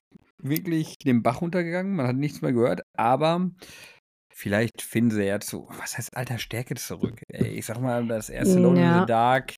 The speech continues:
Speaker 1: der Erfinder des Survival Horrors, ja, neunzehnhundertzweiundneunzig oder sowas. Ja, die arbeiten immer noch mit ihrer Legacy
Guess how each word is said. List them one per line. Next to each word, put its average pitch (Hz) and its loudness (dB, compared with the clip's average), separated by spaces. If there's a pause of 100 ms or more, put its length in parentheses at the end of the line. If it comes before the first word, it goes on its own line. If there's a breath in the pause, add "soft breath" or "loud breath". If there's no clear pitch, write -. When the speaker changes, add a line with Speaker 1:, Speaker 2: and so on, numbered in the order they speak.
Speaker 1:
der 110 0
Erfinder 120 0
des 123 -2
Survival 117 2
Horrors, 120 0
ja, 113 2
neunzehnhundertzweiundneunzig 117 0
oder 123 0
sowas. 127 0 (720 loud breath)
Ja, 110 -2
die 131 0
arbeiten 143 0
immer 143 0
noch 147 0
mit 143 -6
ihrer 139 2
Legacy 139 -2